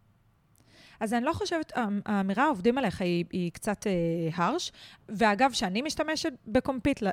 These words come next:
לשימוש שלי הפרטי, אני לא מכבה את ה-outliers, ואני כן רואה את כל הבנד ה-, המלא, כי אני, בעיניי, דאטה זה, זה פאוור, אוקיי? אז אני רוצה לדעת מה קורה בכל ה-craziness הזה.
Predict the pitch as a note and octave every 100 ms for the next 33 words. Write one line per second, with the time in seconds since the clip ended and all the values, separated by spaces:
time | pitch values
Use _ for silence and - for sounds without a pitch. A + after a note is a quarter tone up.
0 | - F#3 - G3 G#3 - F3+ F#3 - D#3+
1 | D4+ - - - - - A#3 A#3 A#3 C#4
2 | - F3+ G3 - F3 F3 A3+ A#3+ G3+ F3+
3 | F3 C4+ B3+ C4+ A#3+ A3 F#3 - G3+ F3
4 | D#3 F#3 A3+ D4+ - - - _ G#3 F#3+
5 | - G#3+ F#3 B3+ G4 B3 A3+ F4 - -
6 | G3+ G#3+ G3+ G#3 A#3 - _ _ - -
7 | E3 A3+ A3 A#3+ F#3 F#3 F3+ G3 G#3+ F3
8 | D#3 D#3+ E3+ C#4 A#3 G#3+ A3 - - F#4+
9 | A4 B3+ G3 A#3 G#3 - G3+ F3+ - G3+
10 | F#3 - - - - A#3 A3 F3+ G3+ F#3
11 | - F3